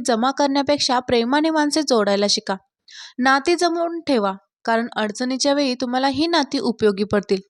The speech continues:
काही वेळा जोडलेली नाही रक्ताच्या नात्यापेक्षा श्रेष्ठ ठरतात. शक्यतो श्रीमंताच्या घरी जाणं टाळा, कारण तुम्ही सहज म्हणून जाता, परंतु त्यांना असं वाटतं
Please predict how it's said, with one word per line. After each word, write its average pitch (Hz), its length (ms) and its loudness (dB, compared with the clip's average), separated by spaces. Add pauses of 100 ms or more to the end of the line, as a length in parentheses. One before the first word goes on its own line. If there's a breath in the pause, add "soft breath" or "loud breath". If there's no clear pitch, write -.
(400 loud breath)
काही 320 300 4
वेळा 381 280 4
जोडलेली 302 480 0
नाही 269 480 -4 (100)
रक्ताच्या 285 420 0
नात्यापेक्षा 254 640 0
श्रेष्ठ 220 360 0
ठरतात. 196 400 -2 (640)
शक्यतो 233 600 0
श्रीमंताच्या 226 640 0
घरी 240 260 2
जाणं 262 260 2
टाळा, 226 340 0 (420 loud breath)
कारण 330 220 2
तुम्ही 370 180 0
सहज 302 380 0
म्हणून 302 280 -2
जाता, 269 300 -4 (360 soft breath)
परंतु 247 260 0
त्यांना 226 300 0
असं 285 220 2
वाटतं 302 340 2